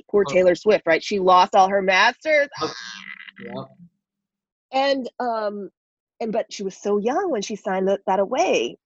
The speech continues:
Speaker 2: Yep.
Speaker 1: right?
Speaker 2: Scott. <laughs>
Speaker 1: But that's a really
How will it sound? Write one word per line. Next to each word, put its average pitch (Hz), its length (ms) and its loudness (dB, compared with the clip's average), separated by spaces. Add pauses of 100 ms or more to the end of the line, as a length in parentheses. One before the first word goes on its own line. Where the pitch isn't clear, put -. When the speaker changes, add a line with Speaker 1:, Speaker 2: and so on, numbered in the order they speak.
(140)
Speaker 2:
Yep. 160 100 -12 (240)
Speaker 1:
right? 247 380 2 (200)
Speaker 2:
Scott. - 760 -8 (180)
<laughs> - 160 -8
Speaker 1:
But - 140 -8 (360)
that's 269 200 0
a 269 80 4
really 269 680 -2